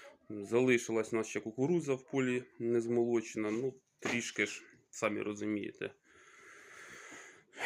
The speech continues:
Та вона ще си-, і сирувата трохи, щоб її молотить. І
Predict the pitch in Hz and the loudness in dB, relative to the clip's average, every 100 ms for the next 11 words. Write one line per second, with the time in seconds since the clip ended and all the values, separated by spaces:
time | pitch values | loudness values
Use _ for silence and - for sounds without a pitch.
0 | - - - - - - - - 120 117 | 4 4 4 0 -2 -8 -12 -2 2 4
1 | 113 113 - 110 139 - 123 143 147 185 | 4 2 0 0 2 2 0 2 4 4
2 | 196 - 139 135 - - - 123 120 120 | 0 -2 -4 -6 -20 -18 -8 -8 -6 -6
3 | 120 110 113 113 110 110 110 113 - - | -6 -6 0 0 2 0 0 0 -2 -18
4 | - _ _ _ _ _ _ - - 127 | -20 _ _ _ _ _ _ -14 -6 0
5 | 113 113 | 4 2